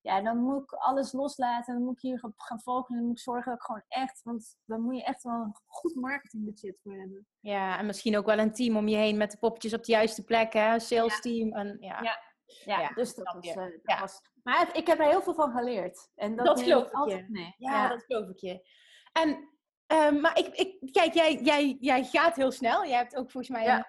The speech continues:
Speaker 2: hele, ehm, positieve mindset daarin. Maar ik, ik wil je eventjes een stapje terug laten doen naar,
Speaker 1: Ja?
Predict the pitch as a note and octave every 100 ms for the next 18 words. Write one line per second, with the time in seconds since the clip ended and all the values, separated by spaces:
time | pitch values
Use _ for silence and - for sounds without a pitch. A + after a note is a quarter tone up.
0 | - A3+ A3 G#3 A3 G3+ G3 - - G#3
1 | _ - A#3 F#3+ F#3+ G#3+ F#3+ F#3+ G3+ C4
2 | D4+ D4 C#4+ D4+ C4 A#3 A#3 _ - _
3 | - B3+ D#4+ D4+ C#4+ C4 - C#4 C4+ C#4+
4 | C4+ - C4 - C#4 C4+ C4 - E4+ B3+
5 | A3+ G#3+ B3 A#3+ A#3 A#3 B3+